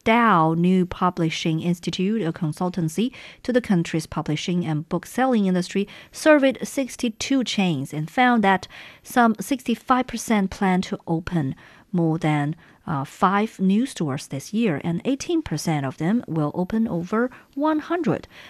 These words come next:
There were two hundred and twenty-five thousand bookstores and sales outlets in the country by the end of last year, up by four point three percent over twenty seventeen.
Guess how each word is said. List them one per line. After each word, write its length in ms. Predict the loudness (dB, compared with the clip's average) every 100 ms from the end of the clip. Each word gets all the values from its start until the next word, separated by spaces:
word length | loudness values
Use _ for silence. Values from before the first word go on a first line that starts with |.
| -4
There 240 | 0 2
were 400 | 2 2 2 2
two 460 | 0 -4 0 0 0
hundred 340 | 0 0 2
and 100 | 0
twenty-five 540 | -2 -2 -4 -2 -2 -2
thousand 480 | 0 0 0 -2 -4
bookstores 520 | -6 -6 -4 -2 -2
and 160 | -4
sales 560 | -4 -4 0 0 -2 -4
outlets 460 | -4 -4 -2 -6 -4
in 80 | -4
the 80 | -2
country 420 | -4 -4 -4 -4 -8 -20 -10
by 100 | -6
the 160 | -2 -2
end 140 | 0
of 200 | -2 -4
last 300 | -6 -6 -4
year, 200 | -2 -2 -4
up 160 | -6 -4
by 220 | -4 -4
four 240 | -4 -4
point 340 | -4 -2 -4 -2
three 180 | -4 -4
percent 460 | -4 -4 -2 0 -2
over 360 | -4 -2 -4 -4 -14 -18
twenty 400 | -6 -4 -2 -4
seventeen. 680 | -6 -6 -6 -2 2 2